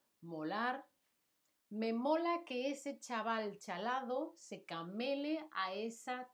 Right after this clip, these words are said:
chavala chalada. ¿Qué os parece? <laughs> Mi, mi construcción. Significa, eh, ¿qué significa vato? Significa hombre joven, significa hombre joven.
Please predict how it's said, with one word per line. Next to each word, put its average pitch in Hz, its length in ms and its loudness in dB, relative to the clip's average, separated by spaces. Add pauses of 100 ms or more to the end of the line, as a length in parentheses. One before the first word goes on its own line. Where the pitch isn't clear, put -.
chavala 214 580 2
chalada. 165 580 -4 (1080)
¿Qué 370 140 0
os - 140 0
parece? 180 640 -4
<laughs> - 960 -14
Mi, 254 480 -4 (240)
mi 262 120 -2
construcción. 233 880 2 (760)
Significa, 262 1000 4 (200)
eh, 214 220 -2 (360)
¿qué 226 160 -2
significa 214 640 0
vato? 202 520 0
Significa 196 640 -4
hombre 240 540 4
joven, 180 460 0
significa 180 720 -6
hombre 226 440 0
joven. 160 460 -2